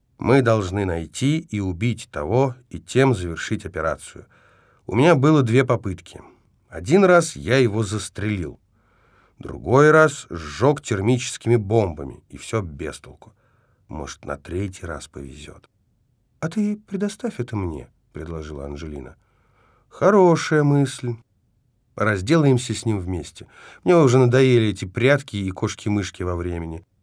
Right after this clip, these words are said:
«Как мы его найдем?» «Просто. Если у тебя есть детектор энергии времени», детектор был, Койпо это предусмотрел, «щелкаем выключателем,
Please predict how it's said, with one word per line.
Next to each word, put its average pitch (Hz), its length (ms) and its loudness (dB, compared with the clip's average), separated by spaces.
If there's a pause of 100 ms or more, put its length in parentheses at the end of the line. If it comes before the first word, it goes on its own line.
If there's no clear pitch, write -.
(340)
«Как - 200 -6
мы 90 140 -8
его 101 140 -4
найдем?» 156 460 -4 (540)
«Просто. - 500 -14 (320)
Если 156 300 0
у 117 60 2
тебя 113 240 0
есть 117 460 -2
детектор 107 520 -2
энергии 92 400 -4
времени», 82 540 -8 (480)
детектор 92 480 -6
был, 82 260 -8
Койпо 85 400 -10
это 78 160 -14
предусмотрел, 82 800 -10 (460)
«щелкаем 123 720 2
выключателем, 110 1200 -2